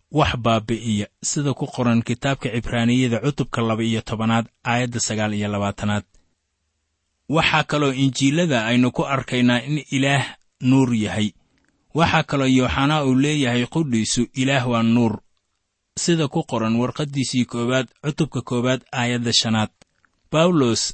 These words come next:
ayaa isna wuxuu leeyahay sida ku qoran kitaabka Falimaha Rasuullada cutubka lix iyo labaatanaad, aayadda saddex iyo tobanaad sida tan, "Waxaan harkii arkay intaan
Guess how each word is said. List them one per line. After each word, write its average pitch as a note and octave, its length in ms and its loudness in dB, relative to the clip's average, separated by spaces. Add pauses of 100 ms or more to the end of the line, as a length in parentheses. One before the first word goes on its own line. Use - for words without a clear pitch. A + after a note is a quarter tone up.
ayaa B2 340 -2
isna C3 400 0 (100)
wuxuu C#3+ 300 0
leeyahay C3+ 440 0
sida C#3 280 -4
ku C#3+ 140 -4
qoran B2 320 0
kitaabka C3 440 -4
Falimaha B2+ 460 -2
Rasuullada B2 640 -2
cutubka C3+ 340 -4
lix A#2 200 -2
iyo A2+ 160 -2
labaatanaad, A2 640 -2 (180)
aayadda B2+ 420 -4
saddex A#2 320 -6
iyo A#2 180 -2
tobanaad A#2 520 -2
sida A2+ 300 -4
tan, G#2+ 300 -2 (720)
"Waxaan D3 300 2
harkii C#3+ 480 0
arkay A#2 520 0 (200)
intaan C3 540 0